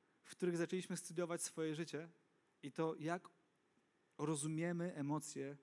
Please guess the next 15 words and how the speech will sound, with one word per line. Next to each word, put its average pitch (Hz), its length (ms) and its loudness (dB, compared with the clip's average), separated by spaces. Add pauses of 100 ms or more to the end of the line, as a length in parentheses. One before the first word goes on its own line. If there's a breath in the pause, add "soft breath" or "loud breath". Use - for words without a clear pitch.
(1080 soft breath)
które 143 240 0
są 135 180 0
wokół 135 240 -4
nas. 120 340 -8 (1400 soft breath)
Szybko - 360 2
przyszło 240 420 4 (1200 loud breath)
nam 202 160 8
sprawdzić, 208 640 4
czy 214 100 6
się 208 100 4
czegoś 196 260 6
nauczyliśmy. 180 540 6 (1200)
Maj 165 360 4 (420)
tego 127 220 -2
roku. 143 320 -4